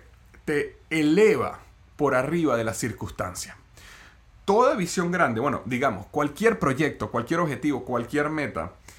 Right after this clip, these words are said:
y estoy seguro que ya has vivido por esto, cuando tú empiezas en ese camino, lo que empieza a suceder es que empieza ese poder llamado la resistencia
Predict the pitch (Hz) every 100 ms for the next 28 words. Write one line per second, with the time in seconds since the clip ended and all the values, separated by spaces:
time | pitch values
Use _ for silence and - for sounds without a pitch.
0 | - - 107 92 113 139 135 117 107 120
1 | 131 123 131 127 110 127 110 107 113 107
2 | 107 170 254 233 196 196 202 170 131 165
3 | 151 135 156 117 110 113 117 120 131 156
4 | 185 151 143 156 123 - 147 143 143 151
5 | 143 156 - 127 113 113 123 135 117 135
6 | 113 123 131 113 104 - 95 - 156 139
7 | 104 - 95